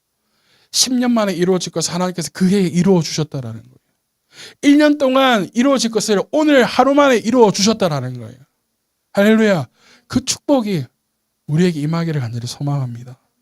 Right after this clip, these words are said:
아멘. 근데 그것은 무엇 해야 되냐? 내 안에 있는,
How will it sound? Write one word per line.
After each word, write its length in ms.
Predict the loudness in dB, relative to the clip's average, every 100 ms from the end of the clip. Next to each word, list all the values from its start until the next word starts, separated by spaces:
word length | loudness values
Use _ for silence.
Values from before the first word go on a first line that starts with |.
| _ _ _
아멘. 440 | -8 -2 -2 -2 -8 _ _ _ _
근데 220 | _ -4
그것은 420 | 0 0 0 -2 -4
무엇 300 | -6 -8 -8
해야 120 | -8
되냐? 300 | -8 -12 -12 _ _ _ _ _
내 180 | -8 -4
안에 280 | -2 -2 -4
있는, 320 | -6 -10 -12